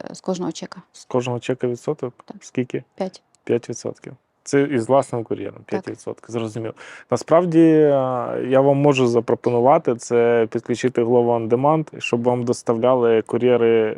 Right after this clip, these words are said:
Speaker 2: зареєстровані на Glovo,
Speaker 1: Мгм.
Speaker 2: без відсотків. Ви не сплачуєте відсотки Glovo ніякі, не сплачуєте кур'єрам,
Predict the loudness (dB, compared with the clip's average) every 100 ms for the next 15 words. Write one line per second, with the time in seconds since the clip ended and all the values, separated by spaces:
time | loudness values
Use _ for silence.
0 | -4 -2 0 0 0 0 0 -2 -2 2
1 | 2 4 0 -2 -4 -4 -6 0 2 2
2 | 0 0 -2 -4 -2 -2 -2 -2 0 0
3 | -2 -6 -4 -4 -4 -4 -2 2 4 2
4 | -2 -2 2 4 2 2 0 0 0 0
5 | 0 -2 -4 2 2 4 2 2 -2